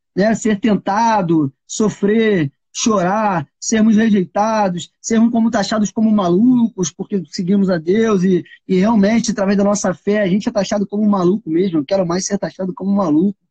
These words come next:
porque eles não vão entender nunca a nossa fé, né? As pessoas não entendem, é assim.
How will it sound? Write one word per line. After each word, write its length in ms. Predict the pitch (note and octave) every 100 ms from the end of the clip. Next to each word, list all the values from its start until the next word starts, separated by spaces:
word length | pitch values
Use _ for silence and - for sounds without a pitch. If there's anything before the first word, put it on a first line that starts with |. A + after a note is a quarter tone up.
| _ - _
porque 200 | E3+ G3+
eles 320 | G3 G3 G#3+
não 140 | G#3 G3
vão 100 | A#3
entender 360 | B3 G3+ A3
nunca 260 | G#3+ B3+ G3+
a 20 |
nossa 220 | F#3+ - F#3
fé, 320 | - F3 G#3+
né? 200 | F#3 G3 _ _ -
As 80 | D3+
pessoas 320 | F3 G#3 F#3+
não 120 | G#3
entendem, 640 | A3 - G3+ A3 G3 F3 G#3
é 60 |
assim. 540 | B3 C4 - A3 A3+